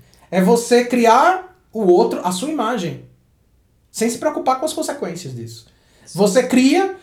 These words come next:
e você imediatamente julga. E você diz, "Não, tá errado." Você não deveria ter feito isso. Você olha pra mim como o próprio Victor Frank, ou, perdão, a própria criatura fala no filme, "Você olha pra mim, você me criou,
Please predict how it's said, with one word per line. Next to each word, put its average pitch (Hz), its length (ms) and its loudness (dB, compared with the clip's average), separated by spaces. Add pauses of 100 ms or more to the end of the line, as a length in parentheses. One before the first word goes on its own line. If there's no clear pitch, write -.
(160)
e 240 80 2
você 262 380 0
imediatamente 339 540 0
julga. 196 340 -4 (600)
E 202 60 -4
você 208 200 0
diz, 185 100 -4
"Não, 202 160 0
tá 214 100 0
errado." 156 380 -4 (440)
Você 220 200 2
não 285 180 6
deveria 311 360 4
ter 277 100 2
feito 247 280 0
isso. 175 180 -2
Você 226 220 0
olha 254 200 4
pra 247 120 0
mim 214 100 -6
como 240 200 2 (120)
o 190 80 0
próprio 196 240 0
Victor 190 180 -4
Frank, 208 260 -8
ou, 156 340 2
perdão, 135 300 -8 (300)
a 160 80 0
própria 233 300 2
criatura 233 420 2
fala 233 220 4
no 240 100 2
filme, 196 200 0
"Você 185 200 -4
olha 220 140 -2
pra 190 140 -2
mim, 170 360 -6 (460)
você 180 260 -4
me 190 160 0
criou, 170 540 -4